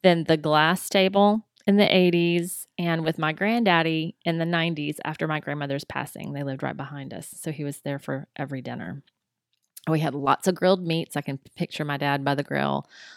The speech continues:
Lots of fried fish that granddaddy would catch when he would go fishing. Mom always had a dessert in our house. Um, chocolate chip cookies were a staple, but there were also pies and things. I always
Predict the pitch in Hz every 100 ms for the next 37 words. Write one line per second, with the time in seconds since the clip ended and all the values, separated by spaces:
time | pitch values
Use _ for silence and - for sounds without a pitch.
0 | - 160 156 - 190 - 190 190 190 -
1 | 190 185 185 - - - - - 165 165
2 | 156 156 151 - 147 - 160 151 156 -
3 | 147 - 151 151 147 151 - _ _ -
4 | _ - 170 170 - 175 208 208 175 151
5 | 139 127 131 131 131 - - _ _ _
6 | _ - 147 135 127 123 156 - - -
7 | - - _ - 151 139 139 139 - -
8 | 190 196 165 - 165 - 180 175 - -
9 | - 143 - - 165 165 - 131 127 151
10 | 165 160 160 151 143 143 156 - 151 147
11 | 151 160 160 165 175 - 180 233 330 302